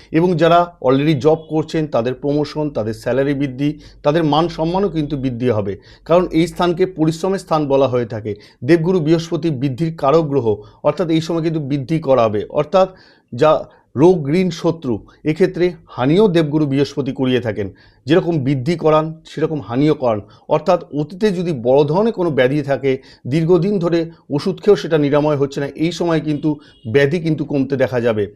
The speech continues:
এবং যারা ঋণ করেছেন, অতীতে অনেক দিন ঋণ পরিশোধ করতে পারেনি, অনেক চেষ্টা করেছেন, এই সময় কিন্তু ঋণ পরিশোধ করতে আপনি সক্ষম হবেন। দেবগুরু বৃহস্পতি বৃদ্ধির কারক গ্রহ। যারা মনে করছেন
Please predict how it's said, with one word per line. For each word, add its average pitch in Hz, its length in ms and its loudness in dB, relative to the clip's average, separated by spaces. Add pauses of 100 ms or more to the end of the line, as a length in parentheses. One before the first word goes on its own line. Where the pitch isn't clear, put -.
(280)
এবং 170 200 2 (640)
যারা 160 260 6 (200)
ঋণ 190 80 2 (120)
করেছেন, 170 340 0 (220)
অতীতে 175 300 -2 (220)
অনেক 160 160 0 (100)
দিন 202 120 0 (180)
ঋণ 175 160 -4
পরিশোধ 170 380 0
করতে 165 200 -6 (100)
পারেনি, 147 240 2 (140)
অনেক 202 140 0 (100)
চেষ্টা 165 280 -2
করেছেন, 160 240 -2 (120)
এই 151 120 -4
সময় 156 200 -2
কিন্তু 156 160 -6 (140)
ঋণ 185 160 -2
পরিশোধ 151 340 -4
করতে 147 260 -6
আপনি - 220 -8
সক্ষম 123 340 -8
হবেন। 110 200 -2 (520)
দেবগুরু 185 360 2
বৃহস্পতি 180 440 0 (160)
বৃদ্ধির 165 460 0
কারক 147 280 4
গ্রহ। 139 140 0 (460)
যারা 170 180 6 (100)
মনে 175 220 0
করছেন 175 280 -2